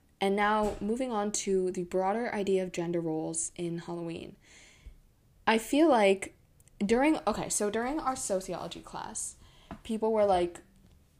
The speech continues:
especially boys, they were talking about how, like, if a girl chooses to wear, like, a more s-, scandalous costume or more revealing costume, like,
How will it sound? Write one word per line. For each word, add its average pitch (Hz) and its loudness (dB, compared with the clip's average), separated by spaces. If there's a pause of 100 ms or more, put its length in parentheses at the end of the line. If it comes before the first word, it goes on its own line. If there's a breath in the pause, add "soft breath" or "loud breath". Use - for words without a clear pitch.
(240)
especially 214 -2
boys, - -4 (120)
they - -4
were 190 2
talking 190 -6
about 175 -4
how, 175 -6 (1000)
like, 214 -4 (680 loud breath)
if 254 2
a 269 6
girl 226 2
chooses 226 -2
to 214 -2
wear, 185 2
like, 185 0
a - -8
more 180 -2
s-, - 0
scandalous 175 0
costume 165 -6
or 170 -4
more 165 -2
revealing 175 -4
costume, - -8
like, 175 -6